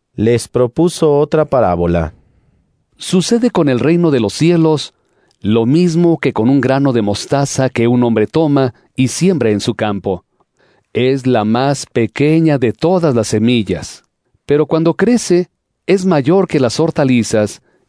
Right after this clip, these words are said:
Speaker 2: y se hace como un árbol, hasta el punto que los pájaros del cielo pueden anidar en sus ramas.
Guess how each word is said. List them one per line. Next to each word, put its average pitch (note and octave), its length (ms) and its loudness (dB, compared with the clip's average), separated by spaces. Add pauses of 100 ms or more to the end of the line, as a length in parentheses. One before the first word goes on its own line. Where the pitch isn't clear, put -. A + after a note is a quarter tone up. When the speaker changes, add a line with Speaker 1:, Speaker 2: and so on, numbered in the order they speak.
Speaker 2:
y A#2+ 120 0
se A2+ 220 -2
hace C3 360 -2
como G#2+ 240 0
un A#2+ 160 0
árbol, B2 460 -2 (520)
hasta C#3+ 280 -4
el C3 100 0
punto F3+ 380 0
que D3 100 0
los B2+ 180 -2
pájaros C#3+ 440 -2
del G#2 120 0
cielo A#2+ 540 0 (540)
pueden C#3+ 400 2
anidar A#2+ 440 0
en B2 100 0
sus A2+ 200 -2
ramas. F#2+ 600 -6